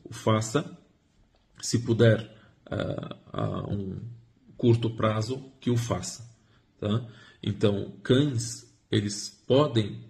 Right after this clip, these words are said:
nós podemos ter cães, porém, por um objetivo, por uma razão, um motivo, por uma necessidade.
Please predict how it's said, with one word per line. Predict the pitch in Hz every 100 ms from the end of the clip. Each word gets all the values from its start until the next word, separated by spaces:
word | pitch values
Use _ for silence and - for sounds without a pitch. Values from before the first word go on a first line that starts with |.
| _ -
nós | 110
podemos | - 107 127 147 117
ter | - 117 113
cães, | - 107 127 - - _ _
porém, | 120 117 139 165 -
por | 175 131
um | 143
objetivo, | 135 117 131 120 - 117 101 95
por | - 104
uma | 110 107
razão, | 104 98 107
um | 110 101
motivo, | 98 - 117 101
por | - 107
uma | 107
necessidade. | 110 110 113 - 107 104 92 -